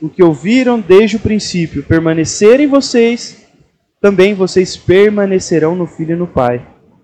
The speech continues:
E esta é a promessa que ele mesmo nos fez,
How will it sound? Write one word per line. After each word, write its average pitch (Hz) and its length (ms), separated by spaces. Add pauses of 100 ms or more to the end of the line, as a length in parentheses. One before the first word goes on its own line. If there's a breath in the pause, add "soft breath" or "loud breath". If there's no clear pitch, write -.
(140)
E 139 140
esta 170 260
é 170 40
a 170 60
promessa 175 580
que - 120
ele 180 120
mesmo 170 280
nos 202 200
fez, - 520